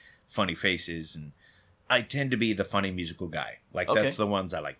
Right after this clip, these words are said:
Speaker 1: doing. Those tend to be the ones that I like to see. I don't mind going a little bit deeper.
Speaker 2: Yeah.
Speaker 1: But, um, yeah, I tend to be on the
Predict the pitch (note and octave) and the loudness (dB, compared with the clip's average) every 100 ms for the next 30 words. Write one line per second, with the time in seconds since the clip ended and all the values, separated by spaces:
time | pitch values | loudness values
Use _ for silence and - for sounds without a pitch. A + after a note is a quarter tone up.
0 | - D3+ C#3 B2+ B2 G#2 F#2 E2+ - - | -2 0 2 0 -2 -2 -4 -6 -10 -10
1 | G2+ A2 A#2+ A#2 A#2 A2 G#2 G#2 G#2 F2+ | -6 -4 -4 -2 -2 0 0 0 -2 -4
2 | F2 D#2+ D#2 - - A#2 G#2+ G#2 - - | -2 -4 -6 -10 -4 -2 0 -2 -8 -18
3 | _ _ _ _ D#3+ F3 C3 G#2+ G#2+ F2+ | _ _ _ _ 4 6 6 6 2 2
4 | F#2 G#2 F#2+ F#2 G2 F2 E2+ D#2+ _ - | 0 0 0 -2 -4 -4 -4 -6 _ -20
5 | _ - G#2+ F2+ - F2+ - G2 E2+ E2 | _ -2 0 0 0 -2 2 4 4 2
6 | D#2+ D#2 - - B2 - - - D3 D3+ | -4 -10 -8 2 2 2 -6 -6 -6 -4
7 | D3+ C3+ C3 A#2 G#2+ G#2 G2 F#2 | 0 0 0 -2 0 0 -2 -4